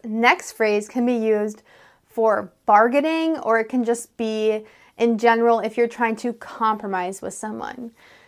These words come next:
So if you are bargaining with someone, let's say they offer you one hundred dollars and you want them to pay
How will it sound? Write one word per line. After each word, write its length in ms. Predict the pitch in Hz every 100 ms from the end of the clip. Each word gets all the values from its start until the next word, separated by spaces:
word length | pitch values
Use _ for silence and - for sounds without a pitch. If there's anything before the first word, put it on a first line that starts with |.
| _
So 420 | - 269 254 247 269
if 160 | 240
you 180 | 254 294
are 160 | 240 240
bargaining 500 | 220 214 233 269 285
with 120 | 285
someone, 400 | - 285 285 269
let's 200 | 208 208
say 380 | - 208 202 196
they 220 | 196 202
offer 340 | 196 196 -
you 320 | 208 190 196 196
one 200 | 214 262
hundred 320 | 311 269 214
dollars 520 | 196 - - - - - - -
and 360 | 226 220 214 226
you 160 | 254
want 300 | 247 233 226
them 140 | 226 220
to 160 | 226
pay 460 | 226 214 202 214